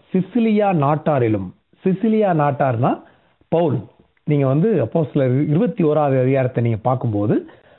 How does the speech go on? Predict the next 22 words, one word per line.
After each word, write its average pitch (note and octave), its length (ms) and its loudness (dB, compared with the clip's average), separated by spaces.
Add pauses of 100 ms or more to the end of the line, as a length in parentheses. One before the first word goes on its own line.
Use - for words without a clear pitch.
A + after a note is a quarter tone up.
(340)
பவுல் A#3 320 2
வந்து D#3 580 0
சிசிலியா F3+ 540 0
நாட்டார் B2+ 460 0 (200)
அந்த C#3 260 0
இடத்துல B2+ 480 0
உள்ளவர். A2+ 460 0 (720)
ஆசியா A3 540 0
தேசத்தாரிலும் D#3+ 800 0
சிலர் C#3 260 0
எழும்பி D3+ 640 0 (320)
ஸ்தேவானுடனே G3 1120 0 (200)
தர்க்கம் E3+ 440 -2
பண்ணினார்கள். A2+ 560 0 (280)
தர்க்கம்னா E3+ 440 0
argument. D3 600 0 (640)
Argument F3 460 0
பண்றாங்க. G#2+ 420 -4 (720)
அப்போ D3+ 680 -2
பத்தாவது G#3 400 0
வசனம் C#3 220 0
பாருங்க. A#2 440 -2